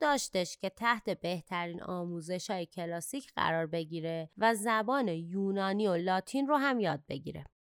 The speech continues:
در سن پونزده سالگی، وقتی که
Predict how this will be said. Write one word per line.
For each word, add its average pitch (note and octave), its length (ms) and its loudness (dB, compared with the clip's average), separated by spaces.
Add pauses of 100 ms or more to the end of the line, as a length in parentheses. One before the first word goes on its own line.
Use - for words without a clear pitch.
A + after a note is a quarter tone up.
(280)
در B3+ 200 6
سن D#4 340 2
پونزده G3 640 0
سالگی، F#3 920 -4
وقتی - 260 2
که G#3 100 2